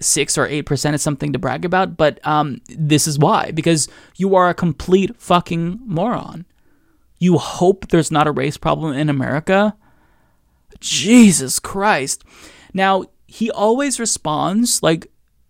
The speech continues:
when he's asked, like, a question about race, he brings up how Black unemployment was the lowest ever, but that guy made the phenomenal point that these are not jobs that pay a living wage. They're eight dollar an hour jobs, and we still can't afford rent.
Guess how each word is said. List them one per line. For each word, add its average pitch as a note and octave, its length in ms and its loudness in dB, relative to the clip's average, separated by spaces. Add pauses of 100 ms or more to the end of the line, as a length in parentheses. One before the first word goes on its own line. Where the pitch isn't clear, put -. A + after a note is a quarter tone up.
(140)
when E3+ 240 4
he's F#3 300 0
asked, D#3 360 2
like, D#3+ 200 -2
a D#3+ 60 -2
question D#3+ 420 -4
about D3 280 -2
race, E3+ 300 -2
he F#3+ 300 -2
brings F3+ 420 0
up E3+ 180 -2
how D3+ 300 0
Black D#3 460 -4
unemployment E3 580 -4
was D3+ 160 -6
the D3+ 100 -6
lowest D3 360 -4
ever, E3 340 2 (400)
but D#3 120 0
that E3+ 180 0
guy E3+ 160 2
made E3+ 160 -2
the D#3 80 0
phenomenal D#3 480 0
point G3 320 0
that D3+ 180 -2
these F#3+ 220 -2
are B3 40 -2
not G3 260 -2
jobs E3 340 -2
that D3+ 160 -8
pay D3+ 100 -8
a C#3 80 -4
living D#3+ 240 -6
wage. E3+ 300 -4
They're D#3+ 260 0 (300)
eight G#3 180 2
dollar F#3 280 2
an F3+ 80 -4
hour F3+ 200 -2
jobs, G3 340 2
and F3 120 -6
we E3+ 100 -2
still F3+ 180 -4
can't E3+ 220 -8
afford D3+ 300 -8
rent. F3+ 220 -6